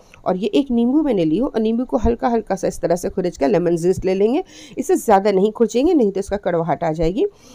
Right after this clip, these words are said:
ये lemon जूस से इसमें बहुत ही अच्छा flavor और taste आता है। तो ये हो गया, एक नींबू का जूस ले ली मैंने। अब इसे काट कर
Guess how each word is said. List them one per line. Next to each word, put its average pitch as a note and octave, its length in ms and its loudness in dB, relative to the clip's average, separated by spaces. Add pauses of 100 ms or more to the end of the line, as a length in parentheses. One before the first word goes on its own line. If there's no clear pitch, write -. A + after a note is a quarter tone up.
(140)
ये C4+ 100 2
lemon B3 300 4
जूस C4 180 0
से F4+ 100 -2
इसमें C#4 240 0
बहुत G#3+ 340 -2
ही A3+ 80 2
अच्छा A#3+ 320 0 (380)
flavor F#3 320 2
और G3+ 80 2
taste D#3+ 360 -2
आता D#3+ 200 -2
है। B3+ 180 0
तो - 160 -6
ये E3+ 140 -4
हो F3 120 0
गया, C4 140 -2 (400)
एक - 160 -4
नींबू G#3+ 160 -2
का G#3+ 140 -2
जूस G3 200 0
ले G#3 140 2
ली A3+ 100 -4
मैंने। C4+ 280 2
अब F#3+ 120 -2
इसे F#3+ 180 -10
काट F3+ 300 -4
कर C4 140 -4